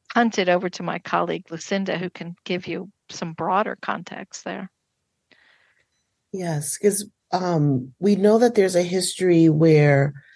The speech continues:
Speaker 2: there were people, I'll use the Black community, for example,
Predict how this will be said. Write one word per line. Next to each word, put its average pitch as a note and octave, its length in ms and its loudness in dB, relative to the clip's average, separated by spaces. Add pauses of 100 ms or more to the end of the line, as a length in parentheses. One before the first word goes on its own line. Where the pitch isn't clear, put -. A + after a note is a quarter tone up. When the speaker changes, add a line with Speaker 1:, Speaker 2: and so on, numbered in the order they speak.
(320)
Speaker 2:
there F#3+ 220 6
were F#3 160 6
people, F3 520 4 (100)
I'll F3 220 6
use F#3 160 4
the E3+ 80 4
Black E3 240 4
community, F3 580 6
for D#3+ 160 2
example, D#3+ 720 2